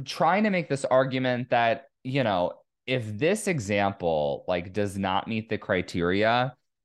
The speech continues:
for these exceptions, then, like, who in the wedding industry is gonna meet the exceptions? It's fucking outrageous, in my opinion. Um, also, just to let you know where we are in this process right now, we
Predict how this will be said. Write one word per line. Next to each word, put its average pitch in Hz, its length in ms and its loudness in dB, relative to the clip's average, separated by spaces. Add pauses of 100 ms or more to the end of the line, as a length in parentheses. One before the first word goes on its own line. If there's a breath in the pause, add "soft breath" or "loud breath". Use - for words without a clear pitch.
(120)
for 117 120 -2
these 107 220 -4
exceptions, 110 680 -2
then, 104 220 -2
like, 98 200 0
who 120 160 0
in 120 80 0
the 110 60 0
wedding 95 260 0
industry 87 340 -6
is 85 100 -4
gonna 87 140 -4
meet 80 180 -8
the 69 80 -8
exceptions? - 580 -8
It's 90 120 -20
fucking 90 320 -6
outrageous, 73 460 -6
in 71 60 -10
my 64 140 -8
opinion. 62 480 -10 (400 loud breath)
Um, 101 480 2 (100)
also, 214 300 4
just 220 220 -6
to 202 60 -4
let 175 220 2
you 160 60 -4
know 143 160 0
where 127 240 0
we 165 140 -4
are 143 140 0
in 135 60 -6
this 120 140 -10
process 117 540 -2
right 101 200 -2
now, 104 600 0
we 107 500 -4